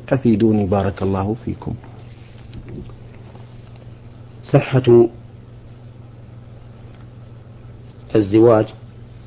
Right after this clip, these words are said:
Speaker 2: بعقد هذا الولي الذي لا يصلي تنبني على اختلاف أهل العلم في تارك الصلاة، فمن قال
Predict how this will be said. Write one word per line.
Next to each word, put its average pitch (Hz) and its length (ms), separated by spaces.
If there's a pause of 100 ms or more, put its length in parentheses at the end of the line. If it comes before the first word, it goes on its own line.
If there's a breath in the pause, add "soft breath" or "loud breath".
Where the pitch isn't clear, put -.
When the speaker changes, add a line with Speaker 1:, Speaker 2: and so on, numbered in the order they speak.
(160)
Speaker 2:
بعقد 107 380
هذا 107 280
الولي 104 400
الذي 101 260
لا 113 100
يصلي 113 500 (1700)
تنبني 127 680 (320)
على 107 160
اختلاف 113 460
أهل 98 200
العلم 104 320
في 104 200
تارك 113 280
الصلاة، 95 360 (3250)
فمن 117 260
قال 117 340